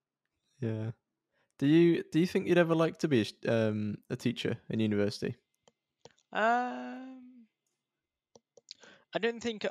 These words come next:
Speaker 2: I don't think I could be a full-time tutor. Um, I'd say I'm
Speaker 1: Hmm.
Speaker 2: definitely, I'd like to be a practitioner, um, and I'd like to be kind of hands-on and doing stuff. Though I, I do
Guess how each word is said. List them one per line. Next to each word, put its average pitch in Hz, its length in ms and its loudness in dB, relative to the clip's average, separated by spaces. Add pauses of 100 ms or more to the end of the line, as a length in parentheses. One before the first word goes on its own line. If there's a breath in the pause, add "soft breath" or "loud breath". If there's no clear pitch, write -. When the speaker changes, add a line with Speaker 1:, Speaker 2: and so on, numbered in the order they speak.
(340)
Speaker 2:
I 170 80 -4
don't 220 180 -2
think 220 120 -6
I 175 100 2
could 156 320 -8
be 143 180 -4
a 127 60 -4
full-time 135 600 -6
tutor. 127 480 -12 (1160)
Um, 131 440 0 (380)
I'd 160 160 0
say 175 100 4
I'm 165 60 0
Speaker 1:
Hmm. 170 40 -8
Speaker 2:
definitely, 160 460 -6 (1040)
I'd 147 100 -6
like 165 200 0
to - 100 -14
be 143 80 -2
a 135 60 -2
practitioner, 127 720 -10 (560)
um, 120 480 -12
and 135 160 -14
I'd 123 120 -8
like 123 200 -6
to 123 100 -12
be 120 240 -14
kind 120 200 -10
of 117 120 -12
hands-on 127 400 -8
and 113 160 -20
doing 131 340 -4
stuff. 98 320 -12 (480 loud breath)
Though 156 280 2 (140)
I, 156 180 4
I 160 160 0
do 165 300 -6